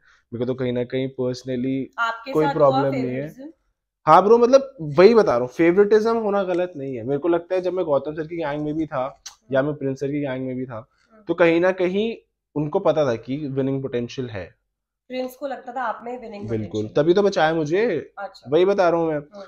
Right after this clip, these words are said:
Speaker 1: उसके अलावा हर task में भी उन्होंने मौका दिया कि अगर तुम equal opportunity नहीं दे रहे हो ना,
Speaker 2: हाँ।
Speaker 1: वो गलत है।
Speaker 2: तो वही तो मेरा question है।
Speaker 1: equal opportunity दी है Prince भाई ने, बिल्कुल दी है, और Gautam भाई ने भी बिल्कुल दिया। ऐसा नहीं है कि प्रिंस भाई ने नहीं दिया।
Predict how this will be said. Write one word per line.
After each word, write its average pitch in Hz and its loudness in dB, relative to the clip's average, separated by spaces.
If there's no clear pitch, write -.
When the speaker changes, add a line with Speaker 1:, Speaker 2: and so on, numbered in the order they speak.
Speaker 1:
उसके 143 -2
अलावा 160 6
हर 160 -2
task 143 4
में 151 0
भी 151 0
उन्होंने 147 -2
मौका 131 -4
दिया 127 -4
कि 185 -2
अगर 185 0
तुम 196 -6
equal 165 0
opportunity 185 -2
नहीं 185 -2
दे 165 -2
रहे 117 -4
हो 107 -8
ना, 120 -8
Speaker 2:
हाँ। - -16
Speaker 1:
वो 117 -6
गलत 107 -6
है। - -20
Speaker 2:
तो - -16
वही 220 -12
तो 262 -14
मेरा 240 -12
question 196 -16
है। - -20
Speaker 1:
equal 143 0
opportunity 190 0
दी 208 -6
है 196 2
Prince 147 -4
भाई 160 -4
ने, 175 -4
बिल्कुल 156 0
दी 175 -4
है, 175 4
और 180 2
Gautam 151 0
भाई 165 -4
ने 170 -6
भी 170 -4
बिल्कुल 156 -8
दिया। 147 -4
ऐसा 147 -4
नहीं 160 -14
है 185 -8
कि 190 -8
प्रिंस 160 -10
भाई 147 -8
ने 160 -14
नहीं 123 -12
दिया। 98 -16